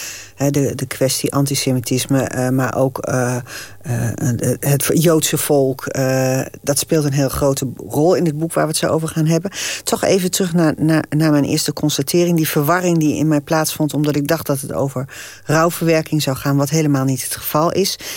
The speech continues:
Toch, hoe dicht komt dit boek bij Tonio eigenlijk?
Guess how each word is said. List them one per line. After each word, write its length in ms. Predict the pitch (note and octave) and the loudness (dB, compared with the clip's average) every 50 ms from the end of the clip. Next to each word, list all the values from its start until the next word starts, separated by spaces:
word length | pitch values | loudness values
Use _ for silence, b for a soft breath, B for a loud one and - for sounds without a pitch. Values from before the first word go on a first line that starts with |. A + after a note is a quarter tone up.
| B B B B B B B - - - - | B B B B B B B -20 -20 -20 -6
Toch, 360 | - - A3+ G#3 E3 - - - | 0 2 2 2 2 0 -6 -4
hoe 200 | - G3+ G#3 F#3 | 0 0 2 2
dicht 260 | E3 A3 G#3+ - - | 2 2 0 0 -2
komt 240 | - - G#3 G3+ F3+ | -2 0 0 2 2
dit 200 | - F#3+ D#3+ D#3 | 2 0 0 0
boek 180 | E3+ F#3+ F3+ | 0 0 2
bij 140 | - E3 D#3+ | 2 0 0
Tonio 440 | D#3+ - C4+ C#4+ C4+ G3 D3 A#2+ A2+ | 2 2 2 2 4 2 2 0 0
eigenlijk? 720 | - - D#2+ A#2+ B2+ - - A2+ C3 B2+ C3+ - - - | -2 -2 -2 -2 -4 -4 -4 -6 -6 -6 -8 -10 -16 -20